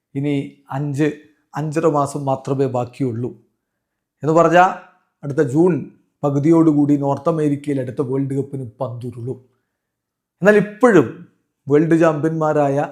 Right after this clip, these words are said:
അർജന്റീനയുടെ നായകൻ ലയണൽ മെസ്സി അടുത്ത വേൾഡ് കപ്പ് കളിക്കുമെന്ന് ഉറപ്പിച്ചു പറഞ്ഞിട്ടില്ല.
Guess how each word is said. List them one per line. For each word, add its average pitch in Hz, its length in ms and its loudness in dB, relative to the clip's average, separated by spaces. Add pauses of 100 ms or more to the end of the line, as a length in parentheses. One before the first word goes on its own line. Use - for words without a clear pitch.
അർജന്റീനയുടെ 139 720 -6
നായകൻ 139 560 -6
ലയണൽ 139 280 -6 (120)
മെസ്സി 127 320 -6
അടുത്ത 135 240 -4
വേൾഡ് 139 340 -2
കപ്പ് 143 220 -6 (160)
കളിക്കുമെന്ന് 139 540 -4
ഉറപ്പിച്ചു 135 460 -8
പറഞ്ഞിട്ടില്ല. 120 680 -8